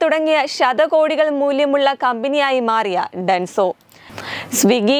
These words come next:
Instamart-ിനു മുൻപ് നമ്മുടെ മനം കവർന്ന ദ്രുത ഡെലിവറി ആപ്ലിക്കേഷൻ. ഡൺസോയുടെ വിജയം സിനിമാ കഥകളിലേതുപോലെ കണ്ണടച്ചും തുറക്കും പോലെയായിരുന്നില്ല. വളരെ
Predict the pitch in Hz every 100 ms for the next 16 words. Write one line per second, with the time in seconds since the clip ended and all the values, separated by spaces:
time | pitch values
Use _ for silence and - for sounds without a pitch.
0 | 285 247 254 - 294 294 269 269 285 277
1 | 277 254 262 226 240 254 262 277 - 240
2 | 240 247 262 285 330 302 285 285 277 208
3 | - 196 190 254 247 294 262 247 262 214
4 | 170 - - 185 190 190 - 190 - -
5 | - - - - 277 285 330 - 403 392
6 | 370 359 - 262 294 294 330 320 269 285
7 | 294 277 311 330 349 330 294 302 302 294
8 | 294 294 285 262 226 - - 262 277 339
9 | 330 302 311 277 269 262 247 196 180 180
10 | 180 185 233 240 190 175 _ - - -
11 | 180 185 196 196